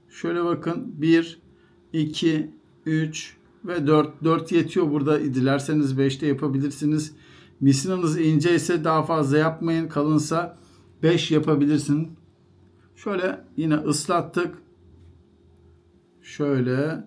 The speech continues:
güzelce sıkıştırıyoruz düğümü ve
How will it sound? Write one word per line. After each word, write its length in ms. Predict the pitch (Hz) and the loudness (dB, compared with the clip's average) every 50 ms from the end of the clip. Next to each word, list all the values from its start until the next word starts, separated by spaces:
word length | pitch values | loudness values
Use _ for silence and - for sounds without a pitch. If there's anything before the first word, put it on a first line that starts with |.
| - _ _ - - _ _ _ _ - | -18 _ _ -20 -20 _ _ _ _ -12
güzelce 800 | - - 139 131 143 139 131 127 120 120 135 151 - 208 - - _ _ _ _ _ _ _ _ _ _ _ _ _ _ _ _ _ _ _ _ _ _ _ _ _ _ _ _ _ _ _ _ _ _ _ _ | -10 -8 -6 -4 -2 -2 -2 -2 -2 0 -2 -2 -2 -4 -10 -16 _ _ _ _ _ _ _ _ _ _ _ _ _ _ _ _ _ _ _ _ _ _ _ _ _ _ _ _ _ _ _ _ _ _ _ _
sıkıştırıyoruz 960 | - - - 196 - - - 160 - - - 165 - - - - - 135 143 135 | -16 -10 -8 -8 -4 -2 -2 -2 -2 -2 -6 -6 -6 -6 -8 -8 -10 -10 -6 -4
düğümü 500 | 139 160 156 151 151 147 151 160 156 - - - _ _ _ _ _ _ _ _ _ _ _ _ _ - | 0 2 4 4 4 4 2 0 -4 -8 -14 -20 _ _ _ _ _ _ _ _ _ _ _ _ _ -6
ve 200 | 160 185 - | -4 -4 -6